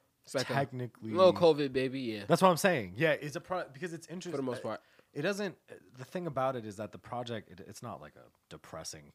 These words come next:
Speaker 2: covid anthem. You know what I'm saying?
Speaker 1: Nah,
Speaker 2: Like, it's
Speaker 1: yeah.
Speaker 2: actually, like, a regular, like, a good album. So
Speaker 1: Thank you.
Speaker 2: I was wondering, like, did you, like, how did you keep your head positive, held high,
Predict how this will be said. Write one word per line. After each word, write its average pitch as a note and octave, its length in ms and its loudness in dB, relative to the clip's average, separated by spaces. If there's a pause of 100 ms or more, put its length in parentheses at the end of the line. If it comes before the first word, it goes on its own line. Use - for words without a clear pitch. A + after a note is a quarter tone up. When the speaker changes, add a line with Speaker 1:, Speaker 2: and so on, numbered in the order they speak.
Speaker 2:
covid F2 360 -14 (120)
anthem. D2 300 -20
You C#3+ 100 -6
know C#3 60 0
what C3 40 0
I'm B2+ 60 -2
saying? C3 260 -4
Speaker 1:
Nah, - 80 -4
Speaker 2:
Like, A2 100 -4 (200)
it's B2+ 160 -4
Speaker 1:
yeah. D#3+ 80 8
Speaker 2:
actually, E3 240 4
like, C#3 140 4
a C3 80 2
regular, A#2+ 360 0
like, B2+ 140 -4
a C3 40 -4
good A#2 300 0
album. A2+ 480 0
So C#3+ 140 4
Speaker 1:
Thank C3 160 2
you. F#2+ 100 -14 (280)
Speaker 2:
I B2 80 0
was D3 140 0
wondering, D#3 380 2
like, A#2 240 0
did A2 180 -10
you, B2 440 -8 (1080)
like, G#2+ 140 -6
how C3+ 200 2
did E3 140 0
you C#3+ 140 -6
keep B2 340 -10
your G2+ 140 -4
head F#2+ 640 -8 (480)
positive, F#2+ 640 -4 (140)
held F#2+ 340 -4
high, F2 500 -8